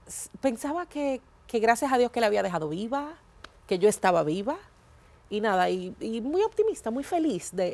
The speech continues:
de, de, de esa gracia que el Señor me había dado, que, que es la maternidad, que nos cambia a todos. Y luego de eso, pasa un día, estoy en la habitación,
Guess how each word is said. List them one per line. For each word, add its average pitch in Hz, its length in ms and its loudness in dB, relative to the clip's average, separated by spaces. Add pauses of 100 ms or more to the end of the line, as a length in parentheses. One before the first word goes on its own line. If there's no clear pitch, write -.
de, 190 220 -2
de, 190 280 -4
de 196 120 -4
esa 233 240 0
gracia 220 420 -2
que - 80 -12
el 160 60 -10
Señor 180 300 -10
me 202 100 -8
había 202 180 -2
dado, 170 460 -2
que, 170 680 -12
que - 120 -6
es 175 80 -4
la 208 80 -2
maternidad, 202 640 -8
que - 100 -12
nos 175 180 -10
cambia 196 360 -8
a - 20 -12
todos. 135 400 -18 (1200)
Y 254 80 -4
luego 339 160 2 (140)
de 247 80 6
eso, 294 240 -2 (1400)
pasa 185 260 6
un 254 140 2
día, 330 260 -2 (260)
estoy 175 260 -2
en 180 60 0
la 185 60 0
habitación, 277 540 -4